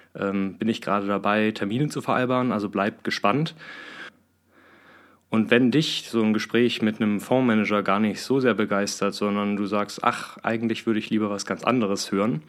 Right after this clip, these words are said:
dann sei doch einfach so gut und hinterlass das auf w w w geldundso punkt com. Da gibt's ein Kommentarfeld und das ist genau für sowas gedacht.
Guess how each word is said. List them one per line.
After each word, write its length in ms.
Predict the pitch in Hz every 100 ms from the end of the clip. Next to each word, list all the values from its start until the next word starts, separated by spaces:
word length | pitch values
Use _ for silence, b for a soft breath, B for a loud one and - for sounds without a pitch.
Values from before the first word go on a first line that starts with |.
| B B B B B
dann 420 | - 113 113 113
sei 200 | 107 110 135
doch 120 | 131
einfach 280 | 123 - 117
so 160 | 117
gut 240 | 110 123 -
und 140 | 110
hinterlass 440 | 113 110 104 113
das 220 | - 107 -
auf 440 | 101 95 - -
w 320 | 98 110 107
w 140 | 104 95
w 320 | 101 117 123 - -
geldundso 760 | 101 117 - 107 107 - 107
punkt 320 | 101 - 90 -
com. 400 | 123 156 180 185 B B B B B
Da 140 | - 107
gibt's 220 | 110 -
ein 120 | 107
Kommentarfeld 800 | 104 107 98 117 131 135 127 123
und 140 | 107 107
das 120 | 104
ist 140 | -
genau 200 | 98 95
für 160 | 98 98
sowas 280 | 90 92 -
gedacht. 480 | - 143 - -